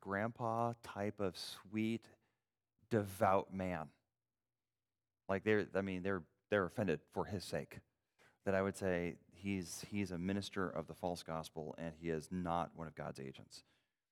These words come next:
So it's no surprise if his servants disguise themselves in servants of righteousness. No surprise.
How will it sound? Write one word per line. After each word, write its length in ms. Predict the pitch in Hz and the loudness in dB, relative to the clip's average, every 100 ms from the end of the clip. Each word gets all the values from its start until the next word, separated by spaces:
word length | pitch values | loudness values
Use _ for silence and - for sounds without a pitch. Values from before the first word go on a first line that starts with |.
| _ _ _ _ _ | _ _ _ _ _
So 80 | - | 0
it's 120 | 123 | 4
no 100 | 147 | 4
surprise 520 | 156 156 151 104 - - _ _ _ _ _ _ _ _ _ _ - | 4 2 0 0 -4 -10 _ _ _ _ _ _ _ _ _ _ 2
if 160 | 110 | 2
his 160 | 131 131 | 4 2
servants 380 | - 147 123 - | 4 2 2 -4
disguise 380 | 98 - 104 107 | -8 0 0 0
themselves 340 | 107 104 101 | -2 -2 -2
in 100 | 85 | -4
servants 380 | - 104 101 98 | 0 0 0 -6
of 180 | 87 82 | -8 -4
righteousness. 720 | 82 - 90 - - - - _ _ _ _ _ _ _ _ _ _ _ _ _ _ _ _ _ _ _ _ _ _ _ | -4 -6 -14 -14 -14 -14 -16 _ _ _ _ _ _ _ _ _ _ _ _ _ _ _ _ _ _ _ _ _ _ _
No 80 | 82 | -8
surprise. 480 | - - 104 82 | -6 -4 -2 -4